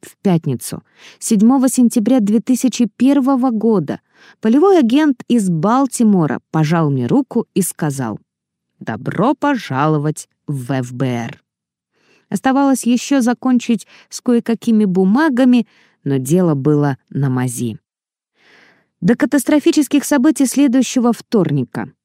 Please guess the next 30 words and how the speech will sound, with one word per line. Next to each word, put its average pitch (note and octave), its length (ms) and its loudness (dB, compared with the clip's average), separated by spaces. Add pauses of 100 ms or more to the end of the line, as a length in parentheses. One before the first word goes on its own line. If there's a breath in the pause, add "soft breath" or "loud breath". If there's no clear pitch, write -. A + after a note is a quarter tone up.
(540)
Естественно, D3+ 800 -2 (340 soft breath)
я C4+ 120 0
предполагала, A3+ 760 0
что - 160 -4
после G3+ 300 -2
одиннадцатого E3+ 500 0
сентября D#3 680 -2
Ф D3+ 180 -2
Б C3+ 140 -2
Р B3 180 2
есть E3 280 0
чем E3 220 -2
заняться. D#3 600 -4 (380 soft breath)
Поэтому C#4 360 0
позвонила C4 600 2
Рону C#4+ 320 4
и - 160 0
сказала, G#3 760 0 (220)
что - 200 -8
готова A3 420 -2
ждать G3+ 320 -4
еще. A3 360 -4 (640)
Он E3+ 120 2
заверил E3+ 460 2
меня, F#3+ 320 2
что F#3 280 -2
принимаются F#3+ 800 0
все D#3+ 300 -2
необходимые G3 760 2
меры, D3 380 0